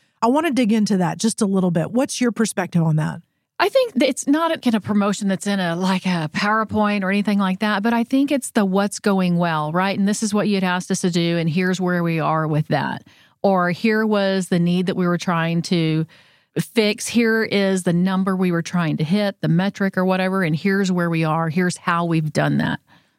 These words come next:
Speaker 2: I would say those are the things that I kinda communicate up.
Speaker 1: And so it's a very clear, "Hey, this was our path.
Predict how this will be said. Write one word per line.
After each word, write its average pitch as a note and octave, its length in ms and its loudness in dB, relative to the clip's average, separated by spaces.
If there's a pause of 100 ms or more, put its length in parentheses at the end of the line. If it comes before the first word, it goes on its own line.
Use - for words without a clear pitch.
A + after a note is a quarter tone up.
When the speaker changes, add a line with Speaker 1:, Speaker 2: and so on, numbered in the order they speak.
(180)
Speaker 2:
I F#3+ 80 2
would E3+ 140 0
say E3+ 120 2
those E3+ 240 2
are - 20 2
the E3 80 2
things D#3 260 0
that D3+ 100 0
I D3+ 60 0
kinda D#3+ 240 -2
communicate D#3+ 400 0
up. D#3+ 140 -2 (260)
Speaker 1:
And C4+ 140 2
so B3+ 160 2
it's A#3+ 100 0
a A3+ 60 2
very A3+ 600 0 (340)
clear, G3 920 0 (540)
"Hey, G#3 360 0 (280)
this G3 320 0
was A#3+ 180 2
our G3+ 180 2
path. C4+ 560 -4